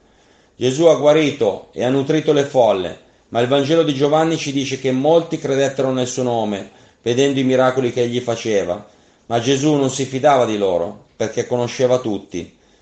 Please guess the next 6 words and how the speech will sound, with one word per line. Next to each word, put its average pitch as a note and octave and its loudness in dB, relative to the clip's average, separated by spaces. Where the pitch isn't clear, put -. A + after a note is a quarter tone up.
Giovanni B2 0
due, C3 0
dal G#2+ -2
ventitré A2+ -4
al A#2 -2
ventiquattro. F#2+ -6